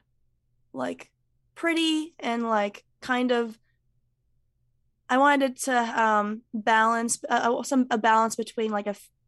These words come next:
ver-, I didn't want it to be, like, super ultra feminine or masculine. Like, I wanted it kind of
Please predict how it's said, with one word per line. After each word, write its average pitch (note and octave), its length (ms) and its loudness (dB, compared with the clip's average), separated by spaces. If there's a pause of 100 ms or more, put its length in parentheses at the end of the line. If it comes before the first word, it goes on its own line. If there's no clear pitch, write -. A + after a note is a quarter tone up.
(160)
ver-, A3 260 -2 (180)
I B3 40 0
didn't D#4+ 120 4
want D#4 160 6
it C4 80 2
to C#4 80 -6
be, B3+ 140 0
like, A#3 200 0
super B3+ 540 0
ultra A#3+ 280 -2
feminine B3 600 -2 (280)
or A3+ 120 -2
masculine. G#3 600 -2
Like, G#3+ 140 -4
I G#3+ 60 2
wanted A3+ 300 0
it A3+ 180 -4
kind A3+ 140 -4
of G#3 140 -4